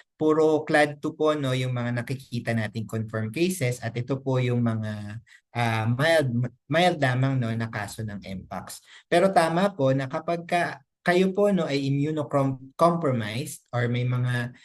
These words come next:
dinaramdam na po kayong mga sakit, no, noon pa man at kayo po ay natamaan ng mpox, mataas yung tsansa na ito po, no, ay magkaroon ng mga fatal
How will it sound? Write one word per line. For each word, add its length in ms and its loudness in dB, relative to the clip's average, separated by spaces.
dinaramdam 800 2
na 80 0
po 240 -2
kayong 320 2
mga 240 -2
sakit, 320 -8
no, 160 -2
noon 320 -2
pa 160 -6
man 240 -4
at 240 -8
kayo 240 2
po 80 -2
ay 160 2
natamaan 560 -2
ng 160 -6
mpox, 640 -6
mataas 560 0
yung 160 0
tsansa 640 -2
na 240 -2
ito 240 -4
po, 160 2
no, 80 0
ay 160 2
magkaroon 720 0
ng 160 -2
mga 560 -4
fatal 400 0